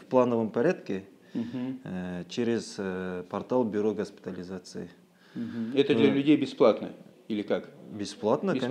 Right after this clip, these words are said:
Speaker 1: конечно. Там
Speaker 2: да.
Speaker 1: они все амбулаторно по месту жительства, все анализы пройдут, все обследования, и потом
Speaker 2: Мгм.
Speaker 1: они ставят на портал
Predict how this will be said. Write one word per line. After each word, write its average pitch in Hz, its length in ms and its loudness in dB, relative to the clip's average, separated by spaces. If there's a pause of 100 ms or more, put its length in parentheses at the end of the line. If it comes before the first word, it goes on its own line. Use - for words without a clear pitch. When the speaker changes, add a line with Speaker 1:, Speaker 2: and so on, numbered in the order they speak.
(120)
Speaker 1:
конечно. 110 180 0
Там 165 180 4
Speaker 2:
да. 160 40 8
Speaker 1:
они 160 200 8
все 151 240 6
амбулаторно 143 680 6
по 131 160 0
месту 135 320 0
жительства, 123 440 0
все 127 220 0
анализы 117 440 0
пройдут, 123 420 0
все 113 160 -2
обследования, 95 600 -4
и - 20 -4
потом 113 360 -2
Speaker 2:
Мгм. 123 80 4
Speaker 1:
они 123 120 0
ставят 113 480 2
на 110 80 -2
портал 170 540 -2